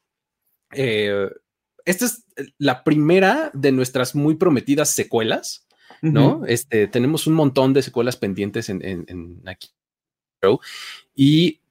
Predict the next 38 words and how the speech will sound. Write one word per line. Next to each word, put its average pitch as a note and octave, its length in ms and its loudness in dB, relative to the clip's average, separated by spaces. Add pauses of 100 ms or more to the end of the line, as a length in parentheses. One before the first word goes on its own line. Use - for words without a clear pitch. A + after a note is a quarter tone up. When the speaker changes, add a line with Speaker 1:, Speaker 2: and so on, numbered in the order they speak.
Speaker 1:
pues, C3+ 140 2
ahora D#3+ 420 2
vamos C3+ 320 2
a C3+ 40 2
entrarle C#3 280 4
a - 20 6
la A#2 140 2
primera. C3 580 0
Este, G2 880 -8 (160)
ya C3 380 2
la C#3+ 140 2
vez C3 140 -2
pasada D3 420 0 (240)
abarcamos E3 500 -2
un G#3 80 4
montón. D#3+ 640 2
Est-, A2+ 320 -12
estaba C#3+ 240 -6
echándome D#3+ 360 -4
enclavado C3 540 2
al, G#2+ 140 0
este, F#2 680 -8
a, F2+ 680 -10
a G2 80 -10
la F#2 80 -6
escaleta A#2 440 -2
de A#2 80 2
aquel B2 200 -2
entonces. B2 640 0
Abarcamos A2 340 -4
como A#2+ 220 0
nueve B2+ 340 4
equipos A#2 480 -6
la, F#2 180 -2
la, F2+ 380 -10
la G2 120 -6
vez G#2 120 -4
pasada. A2+ 460 -4